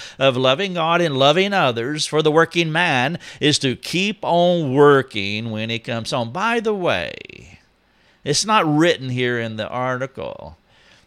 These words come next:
especially for those of you who are stay-at-home moms, 'cause I know many of you <laughs> have already thought about this. The stay-at-home mom, where does she go to stop working?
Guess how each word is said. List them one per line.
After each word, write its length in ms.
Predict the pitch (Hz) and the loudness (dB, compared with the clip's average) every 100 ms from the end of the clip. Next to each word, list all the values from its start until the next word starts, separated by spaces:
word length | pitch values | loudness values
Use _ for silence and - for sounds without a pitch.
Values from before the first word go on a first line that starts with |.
| _ | _
especially 640 | - - - 196 - 202 180 | -6 -4 0 0 2 0 -2
for 180 | 165 | -2
those 320 | 151 131 139 147 | 0 2 2 -2
of 140 | 135 | -6
you 180 | 104 110 | -6 -6
who 80 | 120 | -6
are 100 | 113 | -6
stay-at-home 520 | - 127 117 123 113 | -4 -4 -2 -4 -4
moms, 340 | 139 147 110 | -2 -4 -4
'cause 160 | - 104 | -8 -6
I 100 | 127 | -4
know 120 | 135 | -4
many 240 | 110 180 | -6 -6
of 80 | 113 | -6
you 160 | 113 113 | -4 -2
<laughs> 40 | |
have 120 | 90 | -2
already 320 | - - 170 135 | -2 -2 -4 -2
thought 260 | 143 147 | 0 0
about 300 | 123 104 101 | -2 -4 -4
this. 360 | 110 101 101 - _ _ _ _ - _ _ | -6 -6 -8 -12 _ _ _ _ -20 _ _
The 140 | 127 | -6
stay-at-home 560 | - 180 170 147 135 117 | -2 2 4 4 4 2
mom, 500 | 120 139 117 104 95 _ _ _ _ _ _ - | 0 2 0 -4 -10 _ _ _ _ _ _ -12
where 260 | 117 180 | -2 0
does 160 | 359 330 | 0 0
she 320 | - 285 170 | -2 -2 -2
go 480 | 196 85 80 85 95 _ _ _ | -4 -6 -8 -10 -14 _ _ _
to 100 | 143 | -4
stop 520 | 127 - 131 131 - | -2 0 4 2 2
working? 760 | 127 123 135 143 - 98 - | -2 0 2 0 -4 -8 -8